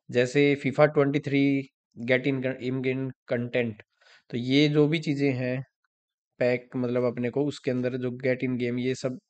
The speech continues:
उसके अंदर की चीज़ें मिलती है। उसके बाद दूसरा जो फेमस गेम है ये अपना Call of Duty, अ, अभी मॉडर्न वॉरफेयर या वर्जन टू पॉइंट ज़ीरो जो आ रहा है, तो उसके अंदर भी अपने को बंडल मिल रहा है, ये जो बंडल है अपने को मिल रहा है,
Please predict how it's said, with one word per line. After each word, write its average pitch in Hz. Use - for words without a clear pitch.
उसके -
अंदर 131
की 139
चीज़ें 120
मिलती 104
है। 95
उसके 143
बाद 151
दूसरा 151
जो 160
फेमस 147
गेम 151
है 147
ये 143
अपना 143
Call 135
of 143
Duty, 143
अ, 113
अभी 127
मॉडर्न 131
वॉरफेयर 131
या 131
वर्जन 123
टू 127
पॉइंट 127
ज़ीरो 123
जो 123
आ 120
रहा 131
है, 110
तो -
उसके 151
अंदर 151
भी 156
अपने 135
को 143
बंडल 131
मिल 127
रहा 113
है, 107
ये 117
जो 117
बंडल 117
है 113
अपने 117
को 110
मिल 107
रहा 98
है, 90